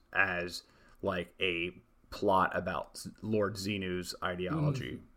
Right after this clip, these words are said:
Speaker 2: I mean, at certain point, like, I was surprised that it didn't end with lizard people, to be very <laughs> honest. So, spoiler alert, there's no lizard people in that paper, but you might, you can, you can totally insert it and it wouldn't feel out of place.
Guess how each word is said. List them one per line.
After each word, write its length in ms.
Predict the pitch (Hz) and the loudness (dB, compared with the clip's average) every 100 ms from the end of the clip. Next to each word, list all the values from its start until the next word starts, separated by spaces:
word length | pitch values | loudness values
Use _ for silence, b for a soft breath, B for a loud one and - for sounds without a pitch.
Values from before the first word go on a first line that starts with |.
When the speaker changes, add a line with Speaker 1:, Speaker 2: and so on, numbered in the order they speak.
| - | 0
Speaker 2:
I 80 | 143 | 4
mean, 140 | 151 | 6
at 120 | 139 | 4
certain 300 | 143 180 165 143 | 6 4 4 2
point, 260 | 139 131 | 2 2
like, 140 | 127 117 | 0 4
I 80 | 127 | 6
was 140 | 139 | 6
surprised 420 | - - 120 117 117 | 4 4 4 4 2
that 140 | 113 | 0
it 140 | 110 | 0
didn't 260 | 131 139 127 | 2 2 0
end 400 | 110 104 101 92 | -4 -4 -4 -4
with 300 | 107 101 - | -2 -2 -4
lizard 400 | 107 101 95 92 | -4 -2 -2 -4
people, 440 | - 98 92 92 95 - | -6 -8 -6 -8 -10 -8
to 100 | 101 | -2
be 160 | 98 | -2
very 260 | 92 92 92 - | 0 -4 -6 0
<laughs> 80 | |
honest. 560 | 165 - 135 120 92 - - - B 151 B B B B B B - - - - | 0 0 -2 -4 -6 -12 -14 -12 B -8 B B B B B B -20 -20 -20 -12
So, 220 | - 98 | -4 -2
spoiler 480 | - - 156 147 127 | 2 8 10 12 12
alert, 300 | 113 107 104 | 10 6 6
there's 140 | 107 | 4
no 120 | 127 131 | 6 8
lizard 300 | 120 110 98 | 8 6 2
people 260 | 98 98 | 0 0
in 80 | 95 | 0
that 180 | 92 92 | -2 -2
paper, 260 | 92 92 92 | -2 -2 -4
but 180 | 92 | -4
you 80 | 101 | -2
might, 240 | 104 120 117 | 0 0 4
you 140 | 139 | 6
can, 220 | 143 156 - | 8 6 4
you 100 | 151 | 4
can 140 | 147 151 | 6 6
totally 420 | - 156 151 143 | 6 6 6 4
insert 380 | 135 131 123 135 | 0 2 4 4
it 160 | 139 | 2
and 140 | 131 120 | 2 0
it 80 | 117 | 2
wouldn't 260 | 117 120 | 2 2
feel 200 | 113 113 | 0 2
out 160 | 104 101 | 2 2
of 120 | - | -4
place. 320 | 92 98 - | -8 -8 -12